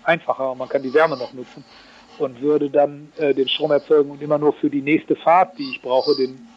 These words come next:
die entsprechende Energie in die Batterie laden.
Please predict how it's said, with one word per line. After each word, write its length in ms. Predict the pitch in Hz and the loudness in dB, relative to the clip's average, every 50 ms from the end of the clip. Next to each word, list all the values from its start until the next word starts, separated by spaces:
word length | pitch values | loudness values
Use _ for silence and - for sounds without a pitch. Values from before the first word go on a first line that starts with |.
| _ _ - | _ _ -20
die 420 | 147 139 147 131 131 139 - - _ | -10 -6 -2 0 0 0 0 -4 _
entsprechende 520 | - 143 135 - - - 151 147 151 151 135 | -16 -14 -12 -8 -4 -2 -2 -2 -2 -6 -8
Energie 340 | 143 147 147 139 147 156 | -6 -6 -4 -4 -4 -4
in 60 | 151 151 | -4 -4
die 80 | 156 | -2
Batterie 460 | 147 160 160 - 185 175 202 208 196 | 0 0 0 0 0 2 2 4 4
laden. 380 | 156 117 110 110 - - - | 4 4 2 0 -2 -4 -8